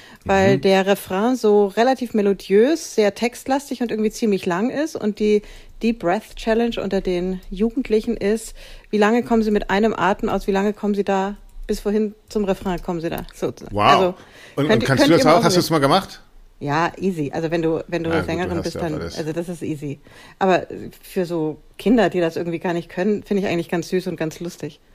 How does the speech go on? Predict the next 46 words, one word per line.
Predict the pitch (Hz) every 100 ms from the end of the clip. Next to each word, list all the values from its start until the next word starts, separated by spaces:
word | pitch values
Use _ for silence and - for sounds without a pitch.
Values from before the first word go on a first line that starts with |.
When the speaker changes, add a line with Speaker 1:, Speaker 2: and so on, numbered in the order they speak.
| - -
Speaker 2:
Okay. | 98 98
Speaker 1:
Also | 180 190
ihr | 196 185
könnt | 214 214
mal | 185
Snowman | - 190 220 196 190
hören | 196 202
und, | - 185 190 190 - -
ähm, | 185 175 175 175 185 190 _ _ _ _ _ _ _ -
von | - 175
Sia | 170 175 185 269 294 339 359 -
und | - 208 220 214 - - -
ja, | - 165 143 180
ist | 151
halt | 165 156
so | 170
ein, | 156
so | 165
ein | 156 170 -
netter | 175 185 160
Popsong | - 233 - 240 240 247 - _ -
und, | 185 180 180 180 - -
äh, | 165 165 165 160 -
mal | - 170
gucken | - 208 - 170
auf | 170
langen | 180 175
Autofahrten | - 185 185 - 175 170 175 - - _ -
zu | 196
den | 180
Großeltern, | 175 180 - 170 180 170
wie | 160
lange | 156 180
jeder | 160 175 151
im | 170
Auto | 165 175 175 185 -
<laughs> | - - -
Speaker 2:
Ja, | -
Speaker 1:
den | -
Speaker 2:
sehr | 196
gut, | 180
Speaker 1:
Refrain | 170 220
Speaker 2:
sehr | 220 214
Speaker 1:
mitsingen | 196 180 202
Speaker 2:
gut. | -
Speaker 1:
kann. | -